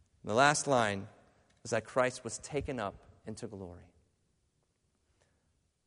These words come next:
Christ was taken up into glory. He ascended into heaven, and now he sits at the right hand of the Majesty on high in victory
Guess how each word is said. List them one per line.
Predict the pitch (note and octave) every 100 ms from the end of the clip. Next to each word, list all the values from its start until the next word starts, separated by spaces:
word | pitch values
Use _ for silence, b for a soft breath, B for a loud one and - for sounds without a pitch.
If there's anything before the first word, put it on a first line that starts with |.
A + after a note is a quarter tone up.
| _ _
Christ | - C3+ -
was | A#2
taken | - E3+ D#3+ C3+
up | A2 - -
into | A#2 -
glory. | A2+ G#2 G2
He | D3+
ascended | C3+ - - F#3 F#3 F#3+ F#3 -
into | D3 B2
heaven, | A#2+ G#2+ G2 G2+ _ b b b
and | - C3+
now | D3 D#3+ F#3+
he | G3
sits | - - E3+ G#2 - - - _ _ _ -
at | A#2+
the | C3+
right | B2 D#3 F#3+
hand | F#3 E3 C3+ B2+
of | A#2+
the |
Majesty | C3 C#3 D3 D3 - C#3+
on | C#3
high | C3 B2 G#2+
in | A2 B2
victory | A2+ B2 F3+ - A2 G2 F#2+